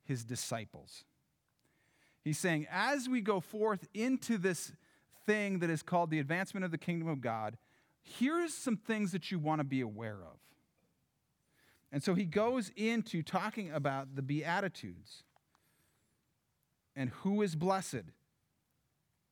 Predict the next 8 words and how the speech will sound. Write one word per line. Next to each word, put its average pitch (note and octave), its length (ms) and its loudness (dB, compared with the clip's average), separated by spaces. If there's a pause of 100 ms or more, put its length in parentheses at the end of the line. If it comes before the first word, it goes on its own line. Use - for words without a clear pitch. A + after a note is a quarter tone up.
(600)
"Blessed C#3 300 -2
are D#3+ 100 2
the E3 80 0
poor. D3 640 -2 (460)
Blessed C3+ 300 -2
are D3+ 80 2
the D#3 80 2
hungry. C3+ 600 -2